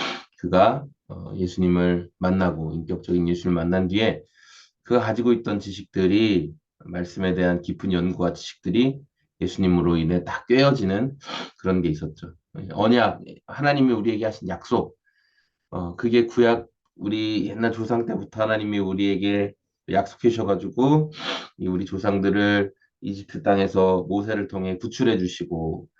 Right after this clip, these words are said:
또 가나안 땅에서는 사사들이, 어, 일어나서 가나안 땅을 차지해서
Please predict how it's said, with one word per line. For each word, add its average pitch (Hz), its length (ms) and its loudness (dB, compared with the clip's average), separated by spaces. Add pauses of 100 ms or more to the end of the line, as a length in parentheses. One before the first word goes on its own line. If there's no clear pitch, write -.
(440)
또 - 60 -10
가나안 101 460 2
땅에서는 95 480 -2
사사들이, 104 1200 0 (380)
어, 82 240 -4
일어나서 92 680 0
가나안 92 400 -2
땅을 90 320 -2
차지해서 107 840 0